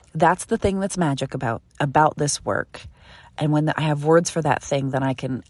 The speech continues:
actively say, "Oh, we'll definitely be doing that magical nugget thing."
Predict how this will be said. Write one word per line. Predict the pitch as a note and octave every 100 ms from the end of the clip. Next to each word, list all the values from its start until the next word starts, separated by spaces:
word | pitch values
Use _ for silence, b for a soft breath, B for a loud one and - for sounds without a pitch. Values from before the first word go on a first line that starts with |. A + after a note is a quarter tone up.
| -
actively | D3+ D3 - D3 C#3
say, | - D#3 D3 -
"Oh, | F3
we'll | E3+
definitely | G#3 G3+ D#3
be | C3+
doing | B2+ C#3 A2
that | B2 -
magical | B2+ A#2+ - G2+ - _ _
nugget | C#3+ C3+ B2 -
thing." | - G2 C2+